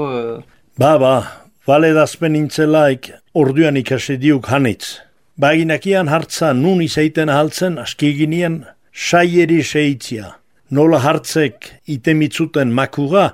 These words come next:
Speaker 2: eta saiak baliatzen zien ondotik iteko. Gio baginakian ere hartzak harri handi bat itzuliko du, eta ikusten genilaik harri handi batzu itzuliak hanemenka,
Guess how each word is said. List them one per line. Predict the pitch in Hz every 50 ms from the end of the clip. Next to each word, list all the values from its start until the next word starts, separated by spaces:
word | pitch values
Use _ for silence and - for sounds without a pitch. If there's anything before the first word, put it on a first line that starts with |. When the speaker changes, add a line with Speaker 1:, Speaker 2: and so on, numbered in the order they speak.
| _ _ _
Speaker 2:
eta | - 143 131
saiak | 120 - 156 151 151 156 170 170 160 -
baliatzen | 143 131 135 147 151 156 147 - - 151 147
zien | 131 - 165 165 160 156 151
ondotik | 147 147 151 151 147 143 - 180 160 151 - - 143 117
iteko. | - 139 127 - 123 107 90 - _ _ _ _ _ _ _ _
Gio | 104 113 156 175 175
baginakian | 156 147 139 139 147 160 165 151 123 160 170 180 175 165
ere | 156 147 143 165 185 190 185 170 - - - _ _ _ _ _ - -
hartzak | 143 160 151 - - - 180 165 139 - - - - - _ _ _ _ _ _ _ -
harri | - 170 175 160 180 165 143
handi | 147 165 175 175 165 196 202 190
bat | 170 139 - - _ _ - - - - _ _ - 143
itzuliko | 135 - - - 190 180 180 170 147 160 165
du, | 175 202 226 247 269 185 _ _ _ _ _ -
eta | - 131 120 - 131 120
ikusten | 113 - 175 156 - - - 180 180 175
genilaik | 170 170 165 165 165 160 160 160 156 151 139 - -
harri | - 151 147 151 160 170 156 143
handi | 160 170 170 160 165 160
batzu | 160 151 - - 151 135 127
itzuliak | 127 117 - 156 156 156 165 170 151 127 110 -
hanemenka, | 135 139 139 139 135 139 139 139 127 170 180 165